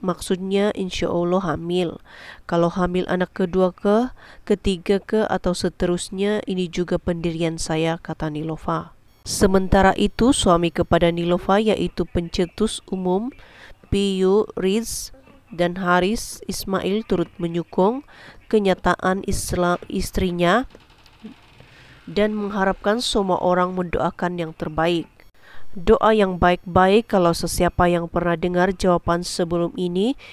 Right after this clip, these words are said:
dia fahamlah, bukan nak menafikan atau mengesahkan.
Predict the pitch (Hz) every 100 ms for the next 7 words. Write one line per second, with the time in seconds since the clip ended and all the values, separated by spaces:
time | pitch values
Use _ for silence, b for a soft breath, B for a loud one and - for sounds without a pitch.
0 | B - 151 165 160 170 165 165 170 175
1 | 240 208 190 - 165 165 - 170 175 -
2 | 202 - 202 269 - B B B - 185
3 | 185 185 185 185 180 - - - 190 185
4 | - 196 - 175 165 226